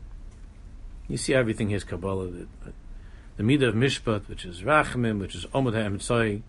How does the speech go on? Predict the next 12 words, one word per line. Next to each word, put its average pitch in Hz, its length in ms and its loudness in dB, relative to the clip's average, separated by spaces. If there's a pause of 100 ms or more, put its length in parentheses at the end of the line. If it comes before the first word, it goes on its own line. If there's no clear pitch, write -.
(720)
the 98 80 -4
middle 117 240 4
column, 107 480 0 (1500)
has 92 120 -8
to - 40 -10
do 117 60 0
with 104 100 2
the 107 60 4
alignment 107 400 4
of 95 100 -2
the 90 80 -4
spheres. 104 460 -2